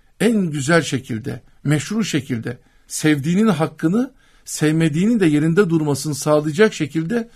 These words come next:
duruşunu ortaya koymak. Bunun bizdeki adı civan merttir, cömertliktir.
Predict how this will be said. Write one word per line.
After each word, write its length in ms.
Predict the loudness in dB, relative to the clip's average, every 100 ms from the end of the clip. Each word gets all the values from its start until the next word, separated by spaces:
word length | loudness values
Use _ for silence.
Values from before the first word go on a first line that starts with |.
| -20 _ -2
duruşunu 340 | -2 0 2
ortaya 380 | 2 2 0 -2
koymak. 340 | -2 -4 -6 -12 -20 _ -20 -20 -6
Bunun 400 | 0 4 4 0
bizdeki 460 | -4 -4 -4 -2 -2
adı 280 | -2 -2 -6 -8
civan 420 | -2 0 2 0
merttir, 680 | 0 2 0 0 -10 -18 -18 -20 -20 -6
cömertliktir. 800 | 0 2 0 -2 -8 -14 -16 -18